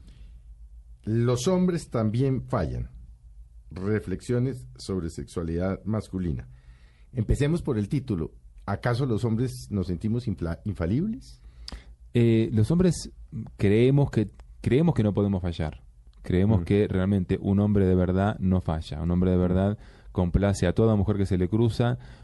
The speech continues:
Speaker 2: funciona como, perfectamente como un reloj, como un reloj suizo, no como uno latino que no
Speaker 1: ¿Pero
Speaker 2: tenemos
Speaker 1: estamos
Speaker 2: un
Speaker 1: hablando sexualmente?
Speaker 2: <laughs> Sexualmente
Speaker 1: Ajá.
Speaker 2: hablando, sí.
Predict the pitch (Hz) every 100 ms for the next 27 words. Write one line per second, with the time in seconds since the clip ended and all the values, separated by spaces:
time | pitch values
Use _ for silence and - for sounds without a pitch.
0 | - - 92 - 104 104 - 95 92 92
1 | 92 - - 98 90 110 104 95 98 104
2 | 101 90 92 92 92 92 101 - - -
3 | - 92 98 101 - 90 - 80 85 87
4 | 92 90 87 98 98 90 87 117 95 95
5 | - 123 135 - - - 127 - 196 -
6 | - 104 - 110 107 101 92 85 80 80
7 | 90 - 98